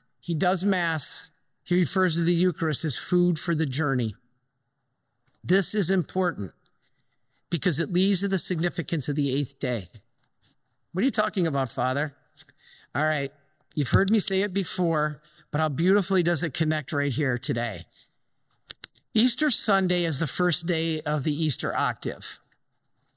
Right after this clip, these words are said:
The number seven is the perfect number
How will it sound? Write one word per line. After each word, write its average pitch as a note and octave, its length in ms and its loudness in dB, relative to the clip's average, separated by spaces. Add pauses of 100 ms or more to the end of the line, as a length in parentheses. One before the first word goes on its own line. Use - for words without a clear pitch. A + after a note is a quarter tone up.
(380)
The F3 100 4
number F#3 260 4
seven G3 640 0
is D#3+ 140 0
the D#3+ 80 -2
perfect G3+ 420 -2
number E3+ 580 -2